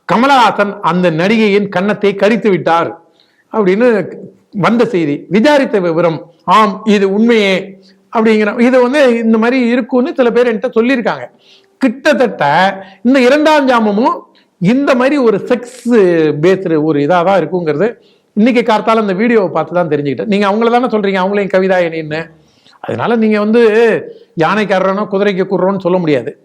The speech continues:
நம்ம கவிதாயினி கனிமொழி அக்காவை பத்தி பேசுறோம். அதனால நம்ம இதை, இதை விட்டுட்டு அதை அவ-, இதை இன்னொரு நாள் கூட பேசுவோம் நம்ம. அந்த மாதிரி ஜெயிலுக்கு எல்லாம் போனவங்க, கலைஞர் டி வி வரத்துக்கு காரணமா இருந்தவங்க,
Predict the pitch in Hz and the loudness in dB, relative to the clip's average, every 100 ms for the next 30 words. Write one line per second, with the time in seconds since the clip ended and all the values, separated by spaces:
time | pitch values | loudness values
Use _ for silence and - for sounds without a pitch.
0 | _ _ 151 185 190 190 180 180 - 196 | _ _ -8 -2 2 4 2 0 -2 0
1 | 262 311 320 330 320 330 294 190 - _ | 2 2 2 2 0 0 0 -4 -10 _
2 | _ _ - 240 302 302 254 226 208 190 | _ _ -4 0 2 2 2 2 2 2
3 | 170 175 151 147 135 - _ _ _ - | 0 -4 -2 -2 -4 -10 _ _ _ -8
4 | 151 160 180 170 165 160 170 165 170 175 | -4 -2 0 0 0 0 2 0 0 -2
5 | 165 190 214 170 143 143 165 190 185 208 | -2 -2 -2 0 0 0 0 0 0 0
6 | 269 220 208 185 190 185 170 147 127 110 | 0 2 0 0 -2 -2 -4 -4 -10 -12
7 | - _ _ _ _ _ _ _ _ _ | -20 _ _ _ _ _ _ _ _ _
8 | - 135 143 160 196 247 170 180 202 175 | -10 -6 -2 0 0 0 0 0 2 0
9 | 180 202 156 147 123 120 135 170 185 - | 0 0 0 -4 -4 -6 -6 -4 -6 -4
10 | 143 208 233 226 208 165 135 139 196 175 | 0 2 0 0 -2 0 -2 -2 -2 -4
11 | 151 143 147 131 123 113 113 113 151 180 | -2 -4 -4 -8 -10 -12 -20 -10 -8 -8